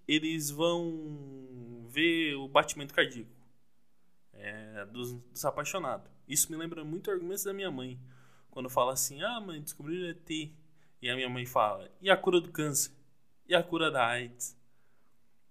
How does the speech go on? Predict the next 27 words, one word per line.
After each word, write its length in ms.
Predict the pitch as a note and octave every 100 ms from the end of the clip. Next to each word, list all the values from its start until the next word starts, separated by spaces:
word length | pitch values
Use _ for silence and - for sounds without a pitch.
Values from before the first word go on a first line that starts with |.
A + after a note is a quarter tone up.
| - -
Agora 240 | F3 F3+
eu, 520 | F#3 F#3 F#3 F#3 - -
eu 260 | F#3+ G3 G3
adotei 460 | G3+ G#3+ A3 G#3+ G3+
isso 220 | G#3+ -
pra 160 | - A#3+
mim. 320 | G#3 F3 E3 - - - - - - - - - -
Tempo 180 | - G#3
que 120 | -
fica 220 | - -
vendo 720 | D#3+ D#3 F3 F3+ D3+ C#3 B2 A2+
três 300 | - F#3 F#3+
minutos 460 | E3 F3 F3 F3 C#3+
de, 560 | C3 C3 A#2+ A#2+ A2+ F#2+ F#2+ F#2 - - - - - - - - - - - - - - -
de 640 | - C3 B2 A#2 A2+ A2+ A2
batimentos 520 | B2 C#3 C3 C#3 C#3
cardíacos? 680 | - A2+ A2+ D#3+ - - - - - - - - - - - - - - -
E 40 |
a 80 | A#3
cura 200 | A#3+ A3+
do 80 | -
câncer? 400 | A3 A3+ - - - - -
E 80 | G3+
a 80 | G#3
cura 240 | G3 F#3+
da 140 | F3
aids? 440 | E3 E3 D#3+ -